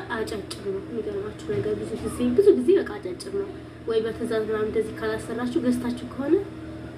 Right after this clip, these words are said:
አጫጭር ነው። ወይ እንትኑ፣ እ፣ ልብሱን ገዝታችሁ እዚሁ ከተሰራ ኦኬ። ምክንያቱም ያኔ፣ እ፣ ጠ-፣ ጨርቁ ጠንካራ ይሆናል። ጨርቁ ጠንካራ ነው የዚህ ማለት ነው።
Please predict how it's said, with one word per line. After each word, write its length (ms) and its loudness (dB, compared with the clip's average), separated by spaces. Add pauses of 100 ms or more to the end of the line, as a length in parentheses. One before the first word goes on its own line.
(240)
አጫጭር 400 -4
ነው። 120 2
ወይ 160 6 (100)
እንትኑ፣ 340 2 (400)
እ፣ 140 0 (260)
ልብሱን 380 -6
ገዝታችሁ 580 -4
እዚሁ 300 2 (180)
ከተሰራ 560 -4 (100)
ኦኬ። 180 -6 (680)
ምክንያቱም 500 0
ያኔ፣ 200 2 (280)
እ፣ 120 -4 (140)
ጠ-፣ 280 -2
ጨርቁ 280 0
ጠንካራ 420 -2
ይሆናል። 340 -4 (760)
ጨርቁ 300 -2
ጠንካራ 460 0
ነው 160 2
የዚህ 380 0
ማለት 320 -4
ነው። 140 -8